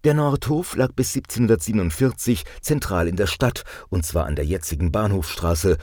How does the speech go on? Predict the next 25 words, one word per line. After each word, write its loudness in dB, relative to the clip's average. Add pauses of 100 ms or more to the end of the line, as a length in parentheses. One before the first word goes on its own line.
(120)
zwischen -4
Gabelsberger 0
und -2
Nordhofstraße, 2 (380)
also 4
nur 6
rund 2
hundert 6
Meter 2
vom 0
Kirchenrundling 0
entfernt. -4 (560)
Ob -2
es 0
auf 0
dem 4
Gebiet 0
der 2
Stadt -2
Enger 2
auch -2
einen 0
Südhof 0
gegeben 0
hat, 0